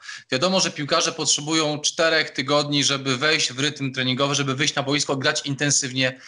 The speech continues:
jak do tej pory. No to w, w maju, na początku maja powinna ta decyzja już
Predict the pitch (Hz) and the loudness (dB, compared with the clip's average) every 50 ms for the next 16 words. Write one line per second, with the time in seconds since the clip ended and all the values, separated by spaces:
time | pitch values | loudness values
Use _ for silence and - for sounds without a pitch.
0 | - - - - - - 127 131 151 131 - 139 131 - 139 120 110 101 95 90 | -20 -20 -20 -10 -4 -2 0 0 0 0 0 -2 0 2 2 2 4 4 2 0
1 | 87 - - - _ _ _ - - 165 180 185 185 196 190 185 190 190 - - | -2 -4 -8 -16 _ _ _ -6 0 2 2 2 4 4 4 4 2 -2 -8 -8
2 | - - - - - 127 117 117 143 147 143 143 156 170 175 185 196 214 214 185 | -6 -6 -6 -6 -6 -6 -4 0 2 4 4 4 6 6 6 6 6 4 2 0
3 | - - 120 107 - - - - - 143 151 143 - - 156 139 127 135 147 147 | -2 -2 -2 -2 -2 -2 -2 0 0 0 0 -2 -4 -2 2 2 4 4 4 2
4 | 143 - 131 110 117 127 135 135 135 131 135 131 131 135 135 - 123 113 113 127 | 2 -2 -4 -2 0 2 2 2 2 0 -2 -2 -2 -2 -2 0 0 0 0 2
5 | 131 123 120 120 120 117 - - - - | 2 2 2 2 0 0 -2 -2 -4 -6